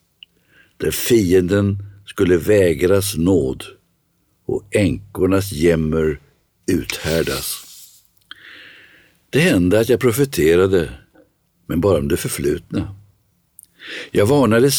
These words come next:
Caesar en morgon i mars, och jag spådde att Alexandrias bokskatt skulle gå upp i lågor med Sappho skingrad bland flagorna. Jag förutsåg också min födelse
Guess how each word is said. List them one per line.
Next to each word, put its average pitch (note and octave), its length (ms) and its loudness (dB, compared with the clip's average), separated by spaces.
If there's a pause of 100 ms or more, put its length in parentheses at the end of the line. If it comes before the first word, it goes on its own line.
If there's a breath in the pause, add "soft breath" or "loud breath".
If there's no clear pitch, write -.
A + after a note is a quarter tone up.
Caesar G2+ 500 0
en B2 140 4
morgon G#2+ 320 4
i A2 60 0
mars, F2 540 -2 (360 loud breath)
och - 320 0
jag G#2 80 2
spådde G2+ 300 2
att - 120 -2
Alexandrias G#2 920 2
bokskatt G2 800 -2
skulle - 360 -2
gå F#2 180 2
upp F2+ 180 -4
i F2+ 60 2
lågor D#2+ 640 0 (600 soft breath)
med F2 120 -2
Sappho - 840 -2
skingrad D#2+ 720 0 (420 loud breath)
bland E2+ 240 -2
flagorna. D2+ 560 -2 (1900 loud breath)
Jag G#2 160 0
förutsåg B2 480 4
också C3 300 0
min A2 300 2
födelse E2+ 840 0